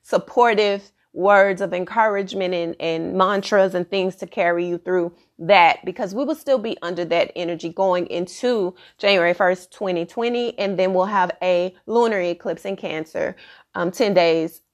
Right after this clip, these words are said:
um, January tenth. Okay, so, so there is a lot of different shifts going on. We are not about to stop. These shifts are not gonna stop. They are actually,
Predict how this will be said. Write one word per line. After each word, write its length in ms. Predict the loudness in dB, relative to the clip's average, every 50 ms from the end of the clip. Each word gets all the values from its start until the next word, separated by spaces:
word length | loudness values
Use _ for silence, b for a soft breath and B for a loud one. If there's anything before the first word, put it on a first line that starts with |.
| _ _
um, 220 | -10 -8 -8 -2 0
January 340 | 2 2 2 2 0 -2 -4
tenth. 300 | -6 -10 -12 -14 -14 -18 _ _ _
Okay, 320 | -4 -2 0 0 -2 -4 -6
so, 440 | 2 4 6 6 6 4 0 -6 _ _ _ _ _ _ _ _ _ _ _ _ _ _ _ -20 -20 _
so 540 | -2 2 4 4 6 6 4 4 2 2 2
there 120 | 2 4 4
is 140 | 4 2
a 80 | 2 0
lot 320 | 2 4 4 4 4 4
of 80 | 2 -2
different 280 | -4 -6 -6 -8 -10 -8
shifts 240 | -8 -8 -8 -8
going 300 | -8 -8 -6 -6 -4 -4
on. 220 | -2 -2 -2 0 0
We 180 | 0 2 2
are 100 | 2 2
not 280 | 0 -2 -2 -2 0 0
about 260 | 2 2 2 2 2 0
to 60 | -6
stop. 360 | -18 -6 -4 -2 -2 -2 -4
These 200 | -6 -6 -6 -6
shifts 280 | -4 -4 -4 -4 -4 -6
are 120 | -6 -6
not 280 | -4 -2 0 0 0 0
gonna 240 | 0 0 -2 -2 -4
stop. 360 | -4 0 2 2 2 2 2
They 180 | 2 2 4 2
are 120 | 2 2
actually, 640 | 2 0 0 -2 -4 -6 -4 -2 -2 -2 -2 -4 -6